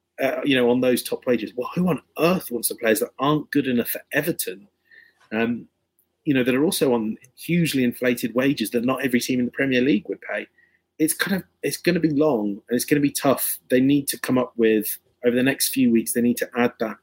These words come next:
six that Lampard wants. They need to get a really versatile striker. It's interesting seeing him talking in the interviews out there about how they need to basically replace Ri-,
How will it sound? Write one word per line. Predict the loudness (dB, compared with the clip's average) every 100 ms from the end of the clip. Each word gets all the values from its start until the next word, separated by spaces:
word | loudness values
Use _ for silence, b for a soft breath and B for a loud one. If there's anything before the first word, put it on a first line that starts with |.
| _ _
six | -2 0 0 -2 -6
that | -6
Lampard | -4 -6 -2 -2 0
wants. | -2 -4
They | -4
need | 2 4 4 0
to | -4
get | -4 -4 -6 b b b _
a | 2
really | 4 4
versatile | 2 2 0 -2 -4 -2
striker. | -2 2 2 2 -2 -4
It's | -4 0
interesting | 0 0 -4 -2 -2 -2 -6
seeing | -2 0 0
him | -2
talking | -4 -4 -6 -8 -6
in | -2
the | 0 -2 -6
interviews | -4 -4 -2 0 0
out | 0
there | -2 -8 -10 b b b _ _ _ _ -10 -6
about | 0 0
how | 2 2
they | 4
need | 2 0
to | -4
basically | -6 -4 0 2
replace | 2 -2 -2 -2 -2
Ri-, | -8